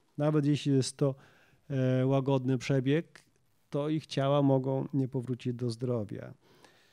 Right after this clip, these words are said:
Wiara, wiara jest ogromnie ważna i tutaj nad brzegami Morza Czerwonego,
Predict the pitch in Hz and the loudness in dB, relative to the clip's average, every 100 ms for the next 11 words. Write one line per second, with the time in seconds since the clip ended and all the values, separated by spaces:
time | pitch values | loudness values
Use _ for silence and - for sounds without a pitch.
0 | _ _ _ _ _ _ _ _ _ 117 | _ _ _ _ _ _ _ _ _ 2
1 | 151 190 202 - _ _ - 143 175 180 | 6 8 6 4 _ _ 2 4 8 6
2 | 147 151 156 147 139 131 120 120 143 165 | 6 4 2 4 4 4 4 0 -2 0
3 | 156 - 220 - 208 214 180 170 143 135 | -2 -2 -4 0 6 6 8 4 2 0
4 | 151 175 190 165 170 170 165 156 151 147 | 4 4 4 4 6 4 4 4 6 4
5 | 147 147 160 175 | 4 2 -2 -4